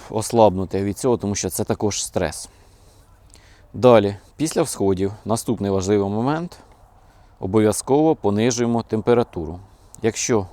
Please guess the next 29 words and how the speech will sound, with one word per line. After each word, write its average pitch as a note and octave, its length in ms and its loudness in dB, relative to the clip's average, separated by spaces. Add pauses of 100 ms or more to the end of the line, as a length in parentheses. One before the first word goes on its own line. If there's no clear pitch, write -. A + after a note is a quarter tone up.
(140)
немає G#2 400 2
досвідки A2 540 -6
чи G2 160 -6
не G2 80 -2
вистачає G2+ 520 -2
сонця, D3 480 -6 (380)
знижуємо C3 640 0
на G2 140 -2
два G2+ 300 2
градуси B2 600 0
від B2+ 300 -4
оптимальної A#2 880 -2
температури. A#2 680 -4 (640)
Яка D#3 300 0
ж A#2+ 120 -6
у - 20 -2
нас B2+ 160 0
температура G#2 680 0
оптимальна? G2 640 -4 (220)
Давайте F#2+ 400 -2
на F#2+ 120 -4
цьому F#2+ 240 -6
заакцентуємо. A#2 680 -4 (640)
Для C3 220 0
капусти F#2 600 -4 (200)
день — G2 380 -2
це F2+ 240 -8 (120)
десять-дванадцять G#2+ 1000 -2
градусів, D3+ 540 -2